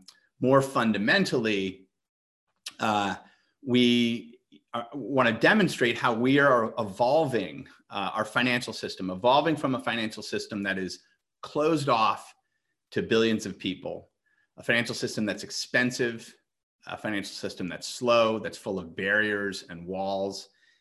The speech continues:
We're moving to a financial system that is more open, global, efficient, uh,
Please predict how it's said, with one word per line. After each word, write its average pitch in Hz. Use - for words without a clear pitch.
We're 98
moving 135
to 107
a 90
financial 98
system 98
that 90
is 85
more 82
open, 107
global, 98
efficient, 104
uh, 85